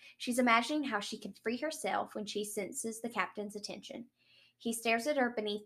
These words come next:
lowered brows and pursed lips. She drops the chains and shrugs. I just really wish she would have just,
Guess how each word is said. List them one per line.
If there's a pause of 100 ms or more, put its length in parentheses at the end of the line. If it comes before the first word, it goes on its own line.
lowered
brows
and (180)
pursed
lips. (300)
She
drops
the
chains
and
shrugs. (720)
I
just
really
wish
she
would
have
just,